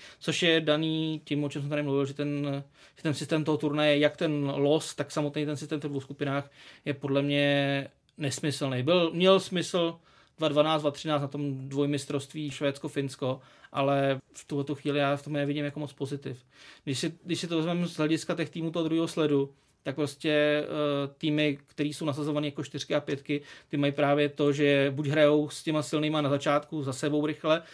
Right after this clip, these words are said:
nebo úplně na konci. A týmy sedm, osm, ty vlastně mají v deseti dnech, mají sedm zápasů a ten poslední, prostě po těch,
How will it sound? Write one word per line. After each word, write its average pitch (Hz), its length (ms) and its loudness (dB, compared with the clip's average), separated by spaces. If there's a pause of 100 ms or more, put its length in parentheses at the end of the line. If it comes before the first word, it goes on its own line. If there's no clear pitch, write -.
(160)
nebo 156 240 -2
úplně 165 260 -2
na 143 80 2
konci. 147 520 -2 (480)
A 147 460 6
týmy 156 280 0
sedm, 160 340 0
osm, 156 380 -2
ty 151 140 0
vlastně 151 540 0
mají 147 420 0 (360)
v 139 60 -12
deseti 185 400 2
dnech, 147 500 -2
mají 147 160 -6
sedm 180 320 0
zápasů 147 680 0 (280)
a 143 60 -8
ten 156 140 0
poslední, 165 580 -2
prostě 147 200 -8
po 151 120 -6
těch, - 260 -8